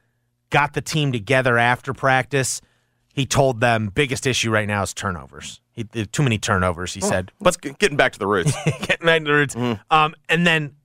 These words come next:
Speaker 1: I gotta say, I gotta shout out Rick Stansberry, 'cause
Speaker 2: Mm.
Speaker 1: I hadn't seen him yet since he became an assistant coach here. And, you know, a pet peeve of mine is, like, some of these older coaches to try and s-, like, Penny, like,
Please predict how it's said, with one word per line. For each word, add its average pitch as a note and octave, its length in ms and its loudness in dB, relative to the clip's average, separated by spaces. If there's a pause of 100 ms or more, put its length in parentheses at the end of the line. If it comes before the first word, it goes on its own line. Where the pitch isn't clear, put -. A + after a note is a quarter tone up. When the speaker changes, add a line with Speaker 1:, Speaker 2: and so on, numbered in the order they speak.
Speaker 1:
I E3+ 80 0
gotta D3+ 160 2
say, A2 180 -2 (400)
I D#3+ 80 2
gotta C#3+ 140 2
shout A#2 260 0
out G#2 160 0
Rick G#2 160 -4
Stansberry, F#2+ 800 -2
'cause D#3 180 2
Speaker 2:
Mm. D3+ 40 4
Speaker 1:
I - 40 4
hadn't D#3+ 200 0
seen C#3+ 260 -2
him B2 100 0
yet A2 340 0
since A2 260 -6
he G#2 180 -2 (840)
became A2+ 380 0 (160)
an A#2 100 0
assistant A2 400 -2
coach A2+ 240 2
here. G#2+ 160 4
And, F#2+ 100 0 (600)
you F#3+ 100 4
know, F#3+ 180 2 (680)
a D3+ 60 -2
pet - 340 0
peeve E3 240 -2
of C3 80 0
mine B2 220 4
is, G#2+ 140 -2
like, A2 240 -2 (800)
some - 180 -2
of F3 60 0
these D#3 160 2
older D3 260 2
coaches C3+ 420 -2
to - 80 -20
try B2 260 -2
and A#2+ 120 -2
s-, - 160 -2
like, - 160 2 (260)
Penny, A#3 480 0 (240)
like, D3+ 220 0